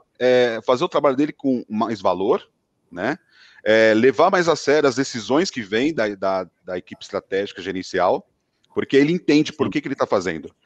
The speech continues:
Speaker 1: Não é só faz e pronto, né?
Speaker 2: Sim.
Speaker 1: É, se a gente pegar toda a história da aviação,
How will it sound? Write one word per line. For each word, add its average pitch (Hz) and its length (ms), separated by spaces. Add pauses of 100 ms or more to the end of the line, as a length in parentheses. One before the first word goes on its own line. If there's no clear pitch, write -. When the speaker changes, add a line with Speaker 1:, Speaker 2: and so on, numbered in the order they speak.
(180)
Speaker 1:
Não 113 160
é 147 80
só 117 240
faz 135 340
e 139 60
pronto, 92 500 (460)
né? 92 240
Speaker 2:
Sim. 98 320 (120)
Speaker 1:
É, 101 200
se - 100
a 131 40
gente 147 160
pegar 139 220
toda 151 180
a - 20
história 139 260
da 127 100
aviação, 120 600